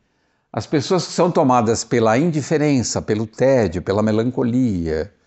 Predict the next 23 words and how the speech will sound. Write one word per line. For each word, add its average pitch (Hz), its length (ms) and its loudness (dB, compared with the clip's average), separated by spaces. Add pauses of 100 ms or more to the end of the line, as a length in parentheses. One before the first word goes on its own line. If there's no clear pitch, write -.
(180)
pela 95 200 0
depressão, 127 600 -2 (360)
perdem 160 320 4
o 165 100 0
gosto 120 300 0
pela 131 180 -2
vida 98 380 -2 (120)
e - 60 -6
se - 120 -4
afundam 135 580 0 (180)
numa 139 220 0
escuridão, 131 600 -2 (500)
né? - 160 -10 (460)
Que 117 420 -2 (180)
é 107 240 2
a 107 60 2
região 104 680 0
pesada, 104 540 0
densa 110 480 -2
do 113 100 -2
mundo 98 320 -2
do 92 80 -6
desejo. 92 540 -6